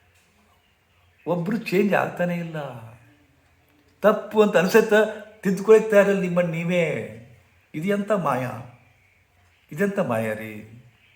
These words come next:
ಒಂದು ಕೇಳ್ಕೊರಿಲ್ಲ, ನಾ ಏನ್ ಮಾಡ್ತಾ ಇದ್ದೀನಿ, ಇದ್ರ ಪರಿಣಾಮ, ಅಂತಿಮ ಪರಿಣಾಮ ಏನು?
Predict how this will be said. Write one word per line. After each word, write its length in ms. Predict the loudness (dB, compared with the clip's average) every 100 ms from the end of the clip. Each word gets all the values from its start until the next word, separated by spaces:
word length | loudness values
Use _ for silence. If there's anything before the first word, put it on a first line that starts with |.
| _ _ _ _ _ _ _ _ _ _ _ _ _ _ _ _ _ _ _ -20
ಒಂದು 100 | -14
ಕೇಳ್ಕೊರಿಲ್ಲ, 520 | -6 -4 -4 -10 -12 -16 -20 -20 _ -14
ನಾ 60 |
ಏನ್ 280 | -6 -4 -4
ಮಾಡ್ತಾ 340 | -6 -10 -12 -16
ಇದ್ದೀನಿ, 540 | -16 -18 -20 -20 -20 _ _ _ _ _ _ -10
ಇದ್ರ 140 | -10 -6
ಪರಿಣಾಮ, 440 | -6 -4 -2 -2 -6 -10 -20 -20 _ _ _ _ _ _ -6
ಅಂತಿಮ 300 | -4 -2 0
ಪರಿಣಾಮ 520 | 0 -2 0 4 6
ಏನು? 360 | 6 4 2 -4